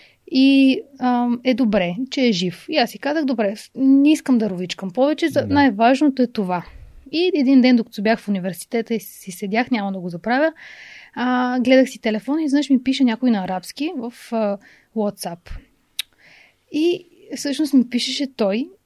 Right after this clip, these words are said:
Speaker 1: и не можеше да повярва, <laughs> че съм аз, десет години по-късно. С-, нещо ми е прещракало и съм го открила, нали, в,
Speaker 2: Мгм.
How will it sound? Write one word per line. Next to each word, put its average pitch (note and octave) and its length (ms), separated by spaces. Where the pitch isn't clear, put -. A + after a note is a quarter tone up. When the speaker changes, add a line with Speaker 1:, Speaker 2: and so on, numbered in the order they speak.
Speaker 1:
и - 100
не C4+ 140
можеше D#4 340
да B3 140
повярва, G3 580
<laughs> - 260
че C4 100
съм F#3+ 220
аз, G#3 340
десет A3+ 280
години G3+ 300
по-късно. A#3+ 580
С-, - 140
нещо A3 340
ми G#3+ 40
е G3 40
прещракало G#3 600
и F3+ 40
съм G#3 160
го G3+ 100
открила, G#3+ 480
нали, G3 220
в, F3+ 180
Speaker 2:
Мгм. G#2+ 100